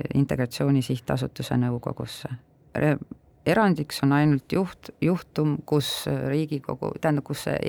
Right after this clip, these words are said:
esindatav, esitatav inimene on ise Riigikogu liige. Saame aru, oli provokatiivne käitumine, teist korda esitati. No aga siis, äh, tuleb inimesele ehk aega anda ja,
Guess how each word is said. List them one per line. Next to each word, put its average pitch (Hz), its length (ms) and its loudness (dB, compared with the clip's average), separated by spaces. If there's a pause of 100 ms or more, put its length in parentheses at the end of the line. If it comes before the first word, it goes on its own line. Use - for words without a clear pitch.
esindatav, 143 580 0 (540)
esitatav 147 520 0
inimene 135 580 2 (120)
on 147 160 4
ise 147 240 2
Riigikogu 135 560 0
liige. 131 400 -4 (1120)
Saame 180 320 4
aru, 151 300 4 (520)
oli 170 280 4
provokatiivne 151 800 4
käitumine, 123 640 0 (140)
teist 151 280 0
korda 131 340 0
esitati. 127 600 -4 (360)
No 143 160 4
aga 143 180 2
siis, 147 460 -2
äh, 147 180 0
tuleb 156 260 0
inimesele 160 540 2
ehk 151 200 -2
aega 190 380 2
anda 165 320 0
ja, 160 200 0